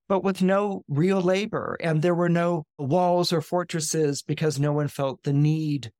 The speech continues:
of, of, of, of want. Um, there was no need for war. There was no need to go and invade or, or to slay or destroy. Everyone was at peace as long as the Olympian gods resided in the belly of their father Saturn.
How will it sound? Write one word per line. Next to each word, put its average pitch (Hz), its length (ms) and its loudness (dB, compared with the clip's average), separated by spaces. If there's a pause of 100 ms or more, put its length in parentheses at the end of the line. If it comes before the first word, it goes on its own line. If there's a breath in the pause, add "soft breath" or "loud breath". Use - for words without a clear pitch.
(320)
of, 135 260 -4
of, 127 420 -4
of, 131 320 -4
of 120 220 -2
want. 175 460 0 (120)
Um, 139 340 0
there 147 120 2
was 135 140 0
no 156 160 4
need 165 260 2
for 156 160 -2
war. 135 540 0
There 139 180 -2
was 135 180 0
no 143 200 2 (120)
need 156 460 2
to 135 280 0
go 151 260 0
and 156 100 2
invade 147 580 0
or, 131 140 -4
or 139 280 -4
to - 140 -4
slay 151 440 -2
or 135 100 -2
destroy. 147 540 -2 (280 loud breath)
Everyone 175 540 0
was 147 180 -2
at 135 220 -8
peace - 580 0 (400)
as 156 220 0
long 160 460 2
as 156 300 -2
the 151 120 2
Olympian 147 480 0
gods 156 500 0
resided 143 540 -2
in 151 140 0
the 139 80 -2
belly 135 280 -4
of 127 120 -4
their 131 120 -2
father 127 560 -4
Saturn. 170 580 0